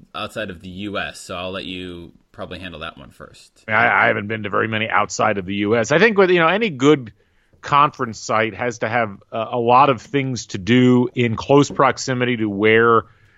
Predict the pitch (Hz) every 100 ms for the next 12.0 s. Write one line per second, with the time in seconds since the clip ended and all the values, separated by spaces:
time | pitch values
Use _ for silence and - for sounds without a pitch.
0 | _ - 110 135 120 113 107 101 92 113
1 | 101 90 120 113 110 107 - 120 123 131
2 | - 127 120 117 120 - 120 98 110 110
3 | 113 113 101 113 98 104 101 98 95 _
4 | _ _ _ 98 101 90 135 127 110 98
5 | - 135 113 80 - - 117 120 120 98
6 | 98 78 - _ _ _ _ _ 135 131
7 | 127 120 113 113 - - 139 117 113 110
8 | 117 127 135 139 127 127 113 135 131 160
9 | 160 139 127 123 127 120 117 113 117 113
10 | 110 - 117 110 113 117 98 101 104 113
11 | 107 101 95 90 - 123 92 76 78